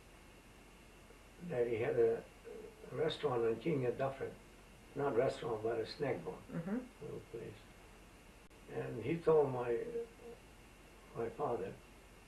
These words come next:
Speaker 1: "Now that your boy is here, why don't you go and I'll, I'll sell you this, uh, lunchroom, because I'm not making any money. They're stealing me. You know, some people are running it."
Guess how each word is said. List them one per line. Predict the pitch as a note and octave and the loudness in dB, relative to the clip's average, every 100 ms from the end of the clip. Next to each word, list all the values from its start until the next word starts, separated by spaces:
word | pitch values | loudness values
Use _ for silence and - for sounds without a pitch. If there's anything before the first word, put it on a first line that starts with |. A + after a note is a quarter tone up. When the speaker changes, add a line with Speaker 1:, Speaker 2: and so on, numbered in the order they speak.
| - - - | -20 -20 -8
Speaker 1:
"Now | C3+ C#3+ D3 | 2 6 8
that | C#3 C#3+ | 6 4
your | G2 | 8
boy | A#2 F3 - | 10 12 10
is | - | 6
here, | - A2+ A#2 | 4 4 4
why | C#3 | 2
don't | D#3+ E3+ - | 2 0 -2
you | |
go | - D3 | 4 4
and | - - - - - - - - | 4 -2 -10 -20 -20 -20 -14 -4
I'll, | - - - | 0 0 2
I'll | - - | 0 0
sell | - D3 | 4 4
you | C3 B2 | 6 2
this, | D3 - - - | 0 0 -6 -6
uh, | - - - - - | -6 -6 -10 -12 2
lunchroom, | D#3 - - - - - - - - - - | 4 4 -2 -6 -6 -12 -20 -20 -20 -12 -4
because | B2+ C3+ A2+ | -2 2 2
I'm | B2+ C3+ | 4 4
not | D#3 C#3+ | 4 4
making | C3 B2 | 2 6
any | A2 G#2+ | 6 6
money. | G2+ G2+ A#2 | 2 2 4
They're | A#2 A2 - | 6 6 6
stealing | D#3+ B2 G2 G2 | 4 4 2 -4
me. | C3 - - - - - | -8 -12 -20 -20 -20 -6
You | A2+ | -4
know, | A2 - | -4 -6
some | - - - | -10 -10 -4
people | A#2 A2 | -2 -2
are | G#2 G#2 A2+ | -4 -6 -4
running | A2 A2+ | -4 -6
it." | - | -12